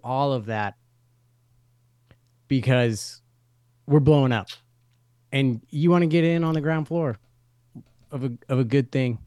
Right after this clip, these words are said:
Now, granted, that ground floor has been around for a while, folks, but it's raising on up. Hmm? Hmm? I'm Nathan. He's Ty. That's Brian.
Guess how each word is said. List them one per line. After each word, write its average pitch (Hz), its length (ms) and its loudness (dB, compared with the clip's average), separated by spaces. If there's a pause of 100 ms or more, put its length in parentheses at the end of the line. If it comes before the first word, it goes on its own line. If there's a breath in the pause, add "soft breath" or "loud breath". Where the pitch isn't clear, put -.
(800)
Now, 143 180 2
granted, 151 340 0
that 151 160 0
ground 143 280 -2
floor 151 140 -2
has 143 100 0
been 147 140 -6
around 151 360 -4
for 151 120 -2
a 147 80 0
while, 165 240 0
folks, 135 260 -6
but 135 160 -4
it's 139 180 -10
raising 147 440 -2
on 151 220 -4
up. 175 240 -4 (300)
Hmm? 160 260 0 (480)
Hmm? 180 220 -2 (1200)
I'm 160 160 0
Nathan. 143 380 -2 (920)
He's 175 240 -4
Ty. 139 340 0 (360)
That's 135 200 0
Brian. 135 420 0